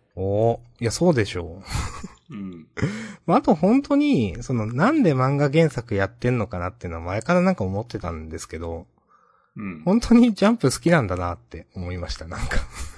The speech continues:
Speaker 2: そうね、シンプルに、そうですね。
Speaker 1: そう、シンプルに好きなんだなって。
Speaker 2: うん。
Speaker 1: 思って、ちょっとそういう意味でちょっとほっ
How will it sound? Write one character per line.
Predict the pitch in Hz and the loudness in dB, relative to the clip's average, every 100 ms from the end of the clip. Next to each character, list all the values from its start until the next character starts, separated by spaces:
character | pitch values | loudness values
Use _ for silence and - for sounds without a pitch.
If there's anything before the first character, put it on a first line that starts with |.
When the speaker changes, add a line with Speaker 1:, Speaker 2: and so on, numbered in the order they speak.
| - _ _ _ | -20 _ _ _
Speaker 2:
そ | - 104 | -6 -6
う | |
ね、 | 85 90 | -6 -12
シ | - 143 | -10 -8
ン | 147 | -8
プ | 151 139 | -6 -6
ル | 131 | -4
に、 | 120 131 | -4 -6
そ | - | -10
う | |
で | - | -10
す | 233 214 165 | -8 -8 -10
ね。 | |
Speaker 1:
そ | - 131 | -8 -8
う、 | 110 | -6
シ | - 185 | -2 0
ン | 220 | 0
プ | - | 2
ル | 208 - | 2 4
に | 233 | 0
好 | - | -2
き | - | -4
な | 240 185 | -2 0
ん | |
だ | 123 107 | -2 -2
な | 113 | -8
っ | - - _ | -10 -14 _
て。 | - - - - _ _ | -6 -6 -16 -20 _ _
Speaker 2:
う | 98 | -12
ん。 | 90 82 _ _ _ - - 175 - - - - - - - _ - | -12 -14 _ _ _ -16 -14 -14 -16 -20 -20 -20 -20 -20 -20 _ -6
Speaker 1:
思 | 127 131 | -4 -4
っ | |
て、 | - _ 147 139 | -8 _ 2 4
ち | 143 190 | 2 -4
ょ | |
っ | |
と | - | -4
そ | 143 - | -8 0
う | 190 | 2
い | 214 | 4
う | |
意 | |
味 | 202 160 | 4 2
で | 143 | -4
ち | |
ょ | 143 | -8
っ | |
と | - | -4
ほ | |
っ | 113 | -4